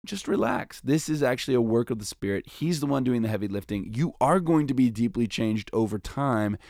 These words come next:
but it's not gonna be one of those things that you necessarily see right off the bat. And if you go into it with this expectation of what you're going to get out of it, again, you're gonna sort of miss the point. This is about God setting the agenda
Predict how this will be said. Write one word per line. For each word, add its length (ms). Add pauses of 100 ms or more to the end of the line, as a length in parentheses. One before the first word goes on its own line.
(300)
but 100
it's 180
not 160
gonna 140
be 80
one 160
of 80
those 220
things 260
that 140
you 100
necessarily 760
see 380
right 180
off 200
the 80
bat. 320
And 120
if 160
you 120
go 340
into 460
it 100
with 140
this 160
expectation 800
of 120
what 160
you're 140
going 240
to 80
get 240
out 200
of 140
it, 240
again, 440 (340)
you're 100
gonna 100
sort 280
of 100
miss 300
the 100
point. 380
This 160
is 100
about 380
God 340
setting 300
the 120
agenda 540